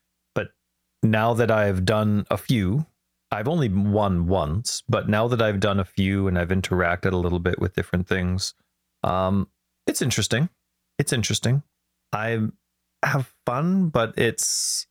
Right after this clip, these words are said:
um, th-, I think what I'm lacking is when I'm in, what, wh-, I don't know, when I'm in the fight, when I'm in the trial, um, I'm lacking information. Like, I don't know how well my team is doing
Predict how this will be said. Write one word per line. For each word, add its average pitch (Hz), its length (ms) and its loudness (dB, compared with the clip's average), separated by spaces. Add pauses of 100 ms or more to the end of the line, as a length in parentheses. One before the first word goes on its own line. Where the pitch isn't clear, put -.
um, 104 680 0 (480)
th-, 107 220 2
I 131 100 2
think 180 280 -2 (180)
what 156 180 2
I'm 113 420 2
lacking 127 840 0 (500)
is 110 600 0 (100)
when 113 200 0
I'm 113 260 0
in, 139 520 0 (500)
what, - 220 0
wh-, - 160 -2
I 127 80 -2
don't 107 120 0
know, 90 120 0
when 110 340 0
I'm 107 140 2
in 117 120 2
the 110 80 0
fight, 107 420 -2
when 113 100 2
I'm 107 100 2
in 110 120 2
the 107 80 2
trial, 110 560 0 (480)
um, 101 500 -2
I'm 113 140 0
lacking 165 380 0
information. 135 600 0 (520)
Like, - 200 -2
I 127 180 0
don't 156 220 0
know 139 180 2
how 123 160 2
well 117 300 2
my 107 180 2
team 131 340 0
is 98 140 0
doing 85 540 0